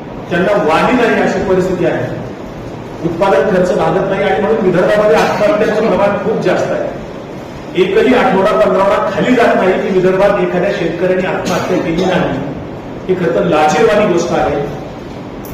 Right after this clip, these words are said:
आणि ती सर्वांना, सत्ताधाऱ्यांना चिंतन करायला लावणारी आहे. मुख्यमंत्री म्हणतात की सामान्य जनतेचं सरकार आहे, सामान्य लोकांचं सरकार आहे, असं एकनाथ शिंदे वारंवार सांगतात.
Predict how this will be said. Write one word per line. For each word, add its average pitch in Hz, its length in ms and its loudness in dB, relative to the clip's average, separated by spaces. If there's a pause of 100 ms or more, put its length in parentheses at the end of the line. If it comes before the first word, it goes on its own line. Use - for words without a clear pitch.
(160)
आणि 165 140 0
ती 196 520 -2 (920)
सर्वांना, 208 680 2 (260)
सत्ताधाऱ्यांना 190 800 0
चिंतन 180 360 0
करायला 180 280 2
लावणारी 156 420 2
आहे. 127 380 -4 (300)
मुख्यमंत्री 185 500 -2
म्हणतात 190 460 0
की 190 100 4
सामान्य 185 560 2
जनतेचं 185 280 0
सरकार 175 340 0
आहे, 160 200 4 (420)
सामान्य 185 540 0
लोकांचं 185 280 2
सरकार 170 340 0
आहे, 185 40 2
असं 185 200 0
एकनाथ 190 400 0
शिंदे 190 180 0
वारंवार 208 440 2
सांगतात. - 500 -4